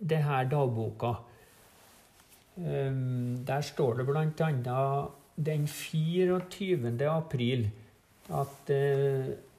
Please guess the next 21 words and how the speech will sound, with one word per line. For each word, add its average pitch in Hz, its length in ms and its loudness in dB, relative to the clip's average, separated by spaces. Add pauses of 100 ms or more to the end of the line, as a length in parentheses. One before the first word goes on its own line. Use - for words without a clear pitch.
(440)
bataljonen 139 800 0
skal 156 320 0
gjøre 135 720 2 (440)
et 135 200 -2
framstøt 147 1080 0
mot 151 240 -2 (100)
Ulsberg 127 840 0 (640)
over 127 300 2
Tynset 131 640 0
og 151 100 -2
Kviknøya 131 600 -2 (1040)
for - 180 0
å 170 100 2
sikre 160 680 2 (440)
det 160 260 0
viktige 135 720 -2
veikrysset 156 920 0
mellom 156 400 0
nord 165 220 2
og 175 80 4
sør. 175 440 2